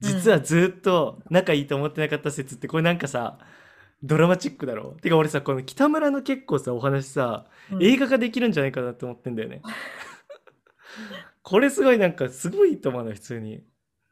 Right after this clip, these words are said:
Speaker 2: なんか面白いよね。で、で、そう、北村実は、
Speaker 1: うん。
Speaker 2: 俺らにずっと不満だったって思うとすごい面白くない？それで合わせてたんだよ、でも。いじめられないためにはここに属してるのがいいみたいな。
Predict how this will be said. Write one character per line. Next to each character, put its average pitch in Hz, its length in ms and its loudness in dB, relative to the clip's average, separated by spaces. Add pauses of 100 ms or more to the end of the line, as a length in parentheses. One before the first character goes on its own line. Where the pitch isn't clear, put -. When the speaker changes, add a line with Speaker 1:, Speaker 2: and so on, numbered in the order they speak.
(120)
Speaker 2:
な 135 100 -4
ん 127 60 -10
か 135 80 -4
面 160 120 0
白 214 200 0
い 120 40 0
よ 104 60 -6
ね。 - 160 -18 (220)
で、 160 260 4
で、 160 160 4
そ 156 300 0
う、 - 40 -20
北 190 200 2
村 190 180 6
実 160 360 -2
は、 131 380 0 (100)
Speaker 1:
う 190 80 -6
ん。 175 120 -8 (180)
Speaker 2:
俺 170 220 4
ら 180 100 4
に 139 140 -2
ず 147 200 -2
っ 214 80 -2
と 185 120 -2
不 185 140 -2
満 180 160 4
だ 185 80 4
っ 180 80 -16
た 135 80 -6
っ 131 40 -8
て 127 100 -8
思 120 140 -8
う 113 40 -12
と - 80 -18
す - 100 -12
ご 127 80 -2
い 117 40 -4
面 120 100 -6
白 120 160 -8
く 120 80 -4
な 113 100 -6
い？ 110 80 -14 (800)
そ - 160 2
れ 170 80 6
で 170 180 6
合 170 120 6
わ 190 80 6
せ 185 120 -2
て 139 100 -6
た 117 100 -8
ん 104 60 -10
だ 104 60 -8
よ、 104 60 -8
で 107 80 -6
も。 98 220 -12 (160)
い 160 100 -2
じ 160 100 2
め 175 100 6
ら 165 140 6
れ 165 100 4
な 160 100 2
い 160 80 -2
た 165 120 -2
め 165 100 0
に 147 120 0
は 165 100 2
こ - 140 -10
こ 160 120 -2
に 151 140 -2
属 147 240 -2
し - 80 -10
て 131 80 -2
る 113 100 -6
の 110 100 -6
が 110 100 -4
い 110 180 -6
い - 20 -8
み 98 100 -12
た - 100 -18
い - 60 -18
な。 - 60 -20